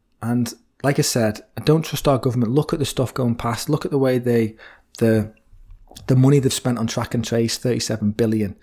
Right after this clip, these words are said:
the handouts that they do to peers and all the corruption that goes back to them taking, you know, it goes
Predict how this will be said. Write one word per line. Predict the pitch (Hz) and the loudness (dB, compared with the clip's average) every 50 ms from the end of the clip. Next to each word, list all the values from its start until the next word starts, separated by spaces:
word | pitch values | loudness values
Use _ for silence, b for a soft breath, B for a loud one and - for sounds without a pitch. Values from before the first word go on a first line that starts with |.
| B B B B | B B B B
the | 120 | -6
handouts | - - 139 139 147 131 139 131 117 - | -4 -2 0 0 2 2 2 0 0 -2
that | - 120 - | -6 -4 -4
they | 113 107 | -4 -6
do | 110 - 117 113 110 | -2 0 0 2 2
to | 107 - 107 | 0 -2 -8
peers | - - - - 123 123 123 117 110 107 104 - - _ | -10 -4 -2 0 2 2 4 2 2 0 -2 -4 -8 _
and | - 110 110 110 107 107 - B B B B B B | -6 -4 -2 -2 -2 -2 -4 B B B B B B
all | _ 135 139 135 | _ 2 4 4
the | 139 | 4
corruption | 135 - - - - - - - 127 123 123 | 2 0 -2 -4 -4 -2 -4 -2 0 2 2
that | 120 107 104 | 0 0 0
goes | - 131 123 120 110 | 0 0 0 0 -2
back | - _ 127 131 139 - | -2 _ -2 -2 -2 -6
to | - - 123 | -6 -6 -4
them | 117 113 117 | -2 -2 -2
taking, | - - 127 123 127 - - 135 123 113 107 B B B B B B _ _ _ _ _ _ _ | -2 -2 -2 -2 -2 -2 -2 0 0 0 -2 B B B B B B _ _ _ _ _ _ _
you | 156 147 | 2 4
know, | 147 139 131 | 4 4 2
it | 135 - | 0 2
goes | - 147 135 123 - | 4 4 4 4 0